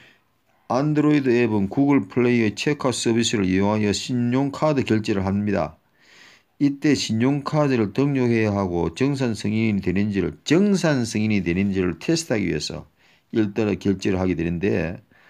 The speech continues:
그러나 이 금액은 실제로 청구되지 않는다. 실제로 청구되지 않는 것이 않고, 어, 정산 승인이 되는지를 확인하기 위해서 한다는 겁니다.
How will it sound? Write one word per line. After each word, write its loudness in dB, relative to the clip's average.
그러나 0
이 2
금액은 2
실제로 0
청구되지 0
않는다. -4
실제로 -2
청구되지 0
않는 0
것이 -2
않고, -2
어, -4
정산 0
승인이 0
되는지를 0
확인하기 0
위해서 0
한다는 -2
겁니다. -8